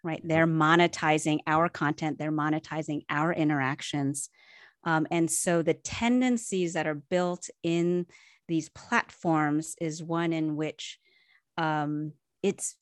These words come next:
it becomes really easy for us to, um, have our identities get narrowed down into whatever just the brand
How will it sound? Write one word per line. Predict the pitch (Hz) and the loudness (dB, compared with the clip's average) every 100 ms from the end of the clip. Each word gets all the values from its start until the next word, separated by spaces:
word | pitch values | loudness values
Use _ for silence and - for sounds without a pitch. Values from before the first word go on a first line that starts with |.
| - | -6
it | 190 | -4
becomes | 214 - 254 240 214 | -4 -6 0 2 0
really | 196 220 247 233 214 - 190 | -6 0 0 0 -2 -6 -8
easy | 190 208 196 202 165 | -4 -2 -2 0 -2
for | 156 - 170 - 156 | -2 -4 -4 -2 2
us | 156 156 - - _ - _ - | 2 2 -6 -12 _ -20 _ -12
to, | - 175 170 156 156 - _ _ _ _ - | -4 -2 0 0 -2 -6 _ _ _ _ -8
um, | 165 156 | -2 -2
have | 170 - 190 202 | -4 -2 2 4
our | 190 170 - | 4 2 2
identities | 165 156 - 165 180 175 160 160 156 151 - 156 | -2 -2 0 2 2 2 2 4 2 -4 -10 -4
get | 170 - | -2 0
narrowed | 165 156 160 170 170 165 143 | 2 2 2 2 2 2 2
down | 147 151 156 - | 0 2 0 -2
into | 156 - 156 | -4 -4 -4
whatever | 156 151 156 147 | -2 -2 -4 -6
just | 139 143 - - | -6 -10 -10 -10
the | |
brand | 151 156 143 160 233 | -8 -4 0 2 2